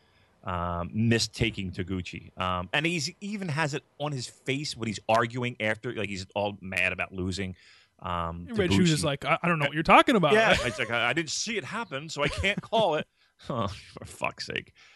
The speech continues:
Speaker 1: Like, uh, whatever. I'm not gonna bitch him out about that.
Speaker 2: All right, so the main event of, uh, this show, the final A block match of the night, Kushida versus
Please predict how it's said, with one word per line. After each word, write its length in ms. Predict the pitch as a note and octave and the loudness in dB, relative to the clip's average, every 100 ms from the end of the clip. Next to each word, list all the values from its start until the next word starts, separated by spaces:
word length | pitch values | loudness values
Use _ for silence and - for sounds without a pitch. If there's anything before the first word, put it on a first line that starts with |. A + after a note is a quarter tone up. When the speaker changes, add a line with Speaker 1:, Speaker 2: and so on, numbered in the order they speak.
| - - | -20 -4
Speaker 1:
Like, 220 | C3+ B2+ - - - - | -2 -2 -6 -6 -6 0
uh, 140 | A2+ F#2 | 0 0
whatever. 300 | F#2 F2+ F#2 - | -2 -6 -8 -4
I'm 140 | A2+ | 0
not 140 | G#2+ | 0
gonna 100 | G#2 F#2+ | -2 -6
bitch 200 | - - | -10 -12
him 80 | |
out 80 | G2+ | -14
about 180 | - - | -14 -18
that. 80 | _ _ _ _ _ - - | _ _ _ _ _ -20 -2
Speaker 2:
All 80 | F#3+ | 0
right, 120 | F#3+ | 2
so 200 | - G3 | 6 6
the 100 | F3 | 6
main 360 | E3 F3 A#3 A#3 | 4 2 2 2
event 580 | F3+ E3 F3 E3+ - - | 2 2 0 -2 -8 -6
of, 360 | C#3 C3 B2 C3+ | -4 -4 -4 -6
uh, 260 | C3 B2+ C3+ | -6 -6 -6
this 200 | C3+ C#3+ | -4 -4
show, 480 | - D3+ C3+ C#3 - _ _ _ _ | -2 0 0 -2 -4 _ _ _ _
the 140 | D3 | -12
final 420 | C3 - E3+ D#3+ | -8 -4 -2 -2
A 160 | D3+ E3 | 0 0
block 460 | D3 D#3+ D#3 D#3 E3+ | 2 2 0 0 -2
match 320 | E3 E3 - | 0 0 0
of 60 | D3+ | -2
the 60 | |
night, 340 | D3+ E3 F3+ - - _ | 0 0 -2 -6 -16 _
Kushida 840 | - E3+ C#3 - A3 B3+ B3+ A#3+ E3+ | -6 -4 -2 -4 -2 2 4 2 -2
versus 560 | C#3 D3+ D3 - C#3+ | -4 -4 -4 -4 -8